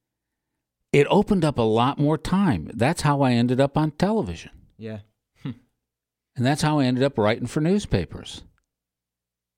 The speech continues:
Speaker 1: I had the time. You know, I worked from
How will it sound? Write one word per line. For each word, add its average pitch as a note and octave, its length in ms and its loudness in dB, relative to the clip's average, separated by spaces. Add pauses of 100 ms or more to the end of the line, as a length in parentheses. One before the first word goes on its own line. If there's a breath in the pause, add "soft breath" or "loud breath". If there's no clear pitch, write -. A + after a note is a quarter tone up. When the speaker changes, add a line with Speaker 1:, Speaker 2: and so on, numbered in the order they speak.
(160)
Speaker 1:
I G2 100 -8
had C#3 200 -4
the F#2 80 -10
time. E3 380 -4 (500)
You A#2+ 140 -2
know, A2+ 60 0
I G#2 120 0
worked C#3+ 300 -2
from E2+ 280 -6